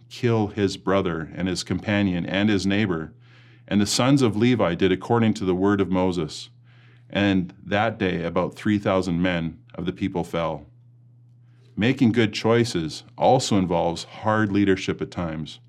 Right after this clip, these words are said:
And sometimes that leadership means making tough decisions. Moses knew there were consequences for what the Israelites did. He was holding the very instructions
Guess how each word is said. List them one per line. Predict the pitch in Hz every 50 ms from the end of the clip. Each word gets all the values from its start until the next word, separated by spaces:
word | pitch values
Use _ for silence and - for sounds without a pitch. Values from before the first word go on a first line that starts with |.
| _ _ _ - - _ _ -
And | - - 98 95
sometimes | - - 131 139 156 151 - 107 92 90 87 87 87 -
that | 95 98 95 80
leadership | 95 104 110 110 104 - - 90
means | 82 92 90 87 85 85 80 - - - _ _ _ -
making | - 95 101 98 - 98 90 87
tough | - - - 110 101 98 - -
decisions. | - 87 - - - 90 90 85 85 80 78 76 - - - - - - - - - - _ - - _ _ _ _ _ _ _ _ _ _ _ _ _ _ _ - _ _
Moses | - 98 120 139 165 156 143 123 107 - -
knew | 101 98 98 98 98 107 110 104 - - -
there | 92 95
were | 98 95
consequences | 95 - - 107 113 113 - 113 - - 95 90 87 - 90 87 -
for | - 98 90
what | 90 92 90 -
the | 87 87
Israelites | 87 85 85 90 82 85 85 82 -
did. | - - 82 80 78 - - - - - - _ - - - - -
He | - 123
was | 139 135 117 120
holding | - - 139 143 139 131 113 107 104
the | 98 92
very | 85 85 107 107 117 120
instructions | 110 101 101 - - 131 127 139 - - 107 101 95 95 -